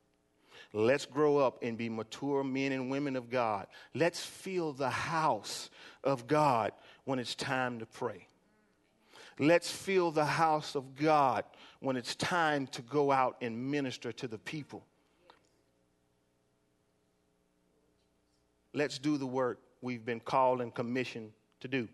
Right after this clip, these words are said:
Amen? Amen. Now we wanna talk about some strongholds. In case you didn't know, all believers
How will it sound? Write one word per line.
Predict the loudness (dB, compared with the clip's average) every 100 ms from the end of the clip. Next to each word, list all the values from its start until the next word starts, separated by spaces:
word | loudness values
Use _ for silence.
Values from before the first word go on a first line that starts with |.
| _ _ _ -6
Amen? | 0 2 0 -4 _ _ _ _ _ -8 0
Amen. | 2 2 0 -2 -10 -4
Now | 0
we | 2
wanna | 0
talk | 0 0
about | 2 0 -2
some | -8
strongholds. | -2 -2 0 -2 -2 -2 -8 _ -20 -20 _ _ _ _ _ _ _ _ _ _ _ _ _ _ _ _ _ _ _ _ _ _ _ _
In | -8
case | 2 2 2
you | 0
didn't | 0 2 4
know, | 4 2 -4 _ _ _ _ _ 4
all | 6 6
believers | 6 4 4 2 -2 -6 -8